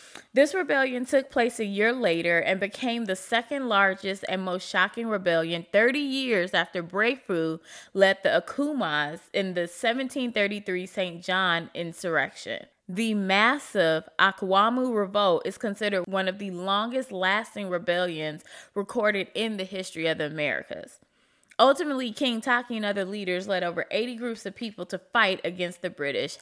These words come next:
Hello. The rebellion lasted until July when Taki was gunned down and killed.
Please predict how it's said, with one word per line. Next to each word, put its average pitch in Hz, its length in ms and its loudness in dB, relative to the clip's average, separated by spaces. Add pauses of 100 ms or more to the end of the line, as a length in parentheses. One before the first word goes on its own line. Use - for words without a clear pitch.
Hello. 202 400 2 (640)
The 233 100 8
rebellion 285 540 4
lasted 240 420 0
until 226 280 -2
July 190 440 2
when 214 200 -2
Taki 196 320 2
was 180 120 -6
gunned 190 320 0
down 170 300 -2
and 156 180 -12
killed. 160 520 -2